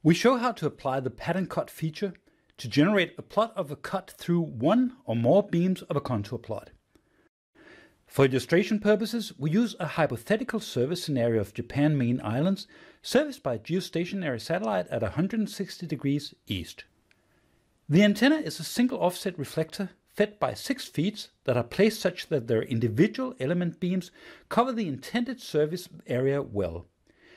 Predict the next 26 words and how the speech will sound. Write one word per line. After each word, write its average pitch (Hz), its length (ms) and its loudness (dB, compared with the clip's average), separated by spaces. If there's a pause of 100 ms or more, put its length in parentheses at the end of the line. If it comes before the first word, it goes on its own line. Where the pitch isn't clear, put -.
(180)
We 123 80 -4
see 151 180 2
the 123 100 2
contours 220 580 4
of 120 200 -4
these 208 220 4
beams 175 380 -2 (180)
here. 82 400 -4 (1600)
If 208 160 4
we're 220 120 8
interested 269 500 2
in 147 140 -4
seeing 214 320 2
the 147 80 -4
crossover 185 680 2
levels 127 380 2
between 214 400 2
the 226 80 2
beams, 123 380 0 (320)
we 120 100 4
can 120 200 2
now 180 200 4
do 220 240 0
the 226 100 -2
following. 98 500 -6 (1080)
Right-click 233 560 2